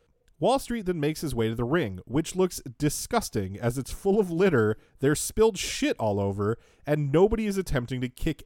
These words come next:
any of it out of the ring. Hall, Nash, and Waltman leave the desk, but Vincent stays planted behind Bischoff, and DiBiase takes one of the vacated headsets to do commentary with Eric. And you remember, uh, kinda going back a long time ago,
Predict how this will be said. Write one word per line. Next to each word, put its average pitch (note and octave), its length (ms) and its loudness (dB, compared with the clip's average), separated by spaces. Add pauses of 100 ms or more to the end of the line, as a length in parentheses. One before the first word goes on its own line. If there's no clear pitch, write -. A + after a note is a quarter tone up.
any C#3+ 240 2
of G#2+ 100 0
it G#2 140 0
out G#2+ 160 0
of A2 80 0
the A#2 80 0
ring. A#2 320 2 (140)
Hall, A#3 360 2
Nash, C#3+ 340 2
and A#2 120 -4
Waltman A2+ 520 2
leave C#3+ 220 0
the D4+ 80 0
desk, F2+ 420 -8
but B2 140 -4
Vincent A#2+ 560 0
stays B2+ 400 0
planted E3+ 500 -2
behind C3+ 340 -2
Bischoff, F#2+ 500 -4 (340)
and A#2+ 160 -2
DiBiase C3 640 0
takes G#2+ 240 -4
one A#2 180 0
of F#3 80 0
the C#3 60 4
vacated C#3 580 0
headsets G2+ 460 -4
to - 80 -14
do A2 100 0
commentary G#2 640 -4
with G2+ 240 -2
Eric. F#2+ 340 -6 (460)
And B2+ 100 0
you D3 60 4
remember, F#3+ 460 6
uh, D#3+ 280 2
kinda F#3 220 -2
going D#3 240 4
back D3+ 180 2
a C#3 60 2
long C3+ 240 4
time F3+ 260 0
ago, G#2+ 460 4